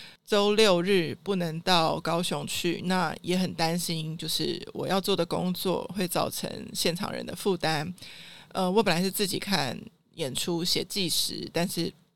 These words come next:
可能要变成透过电话采访整理纪实，这样会加重驻地艺术家周书毅的负担，所以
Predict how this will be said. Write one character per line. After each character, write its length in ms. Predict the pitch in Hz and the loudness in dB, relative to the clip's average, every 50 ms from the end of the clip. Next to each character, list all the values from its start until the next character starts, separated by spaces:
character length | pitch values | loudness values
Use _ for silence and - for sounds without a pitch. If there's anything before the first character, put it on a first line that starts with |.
| _ _ _ _ _ _ _ _ _ _ _ _ - | _ _ _ _ _ _ _ _ _ _ _ _ -10
可 80 | - 208 | -8 -4
能 100 | - 190 | -2 0
要 80 | 190 202 | 0 2
变 220 | - 202 185 160 | 4 2 2 2
成 400 | 165 - - - - - - - - - _ | 0 -4 -4 -6 -6 -8 -10 -14 -16 -20 _
透 180 | _ - 208 190 | _ 0 0 2
过 180 | 185 196 190 180 | 2 0 -2 0
电 140 | 190 180 180 | 0 0 0
话 120 | 208 156 | 0 -2
采 220 | 165 - - - 175 | -2 -2 -4 -6 -4
访 340 | - - 147 - - - 180 | -4 -4 -4 -4 -6 -12 -12
整 220 | - - 139 143 170 | -10 -10 -6 -4 -4
理 120 | 170 - - | -4 -4 -6
纪 220 | - - 175 156 - | -6 -4 -4 -4 -2
实， 220 | - - - - | -4 -4 -4 -6
这 100 | - - | -6 -6
样 100 | 156 165 | -4 -2
会 100 | 180 170 | -2 -4
加 300 | 165 - - 151 151 151 | -2 -2 -2 -2 -2 -2
重 340 | 165 - - - - - - - - - - - _ _ _ | -4 -2 -2 -2 -2 -2 -6 -12 -16 -20 -20 -20 _ _ _
驻 140 | - - - | -4 -2 0
地 160 | 180 180 175 | 0 2 0
艺 40 | 170 | 0
术 160 | 170 - 165 | 0 -2 -6
家 260 | 160 - 156 147 147 | -6 -4 -4 -4 -4
周 180 | 156 - 156 165 | -2 -2 -2 -2
书 200 | 170 - 170 170 | -2 -4 -4 -4
毅 200 | 170 175 - - - | -4 -4 -6 -8 -8
的 260 | - - - - - - _ - _ _ _ _ _ | -8 -8 -8 -8 -12 -18 _ -20 _ _ _ _ _
负 220 | _ - - 202 185 | _ -8 -4 -4 -2
担， 300 | 175 214 165 165 160 175 | 0 0 0 0 0 -2
所 180 | 170 - 170 | 0 2 2
以 180 | 165 - - - | 2 2 0 -6